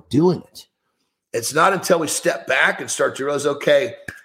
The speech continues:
let, let's look at the things that are good and the things that are bad, and, and let's try to understand how we can learn from the things that are bad to promote more good."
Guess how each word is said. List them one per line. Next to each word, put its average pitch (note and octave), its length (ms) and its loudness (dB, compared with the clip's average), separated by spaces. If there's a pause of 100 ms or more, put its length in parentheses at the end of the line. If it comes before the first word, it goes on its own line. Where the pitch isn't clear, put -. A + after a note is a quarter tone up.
(200)
let, E3 160 2
let's - 260 0
look A#3 200 0
at A3+ 100 -6
the D3 80 -8
things F3+ 320 -4
that D#3 80 0
are C#3 100 0
good D#3+ 240 0
and D3+ 80 -4
the A#2 60 -14
things D#3+ 240 -4
that C#3 100 -4
are A2+ 60 0
bad, D3 380 2
and, G2 220 -10
and A2 100 -10
let's A#2+ 120 -6
try G3 140 2
to F#3 180 -2
understand D#3 680 0
how C#3 180 0
we C#3+ 120 0
can A2 200 -12
learn F3+ 240 2
from D3 140 -8
the C3 80 -4
things D3 300 -4
that B2 80 -4
are G#2+ 60 -4
bad E3+ 380 2
to A2 100 -12
promote C#3+ 440 0
more A#2+ 180 0
good." F3 280 2